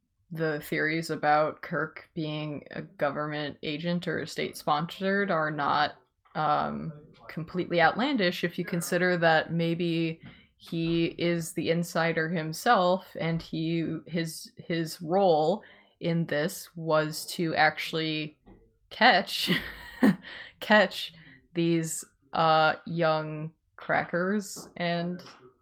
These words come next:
get them prosecuted. Um, like, we could, the, the, the part of him being possibly state sponsored may not have anything to do with actually attacking Twitter. It might just be an undercover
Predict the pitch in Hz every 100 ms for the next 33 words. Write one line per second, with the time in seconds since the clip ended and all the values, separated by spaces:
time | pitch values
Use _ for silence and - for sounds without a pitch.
0 | - - 175 - 165 165 190 190 160 -
1 | 127 113 180 - _ - - 160 151 151
2 | - 160 151 - 165 170 165 190 170 -
3 | - 175 165 - - - 180 170 165 170
4 | 156 147 - - 185 185 170 190 170 160
5 | 160 156 147 151 - 160 165 156 147 -
6 | 139 - - 185 175 151 151 156 160 151
7 | 160 156 151 151 156 151 151 151 151 143
8 | - 151 - 143 139 143 - 165 - 233
9 | 170 170 - 160 170 156 156 156 _ -
10 | 147 147 151 _ - - _ _ _ 165
11 | - - 170 165 160 156 180 151 151 151
12 | 151 -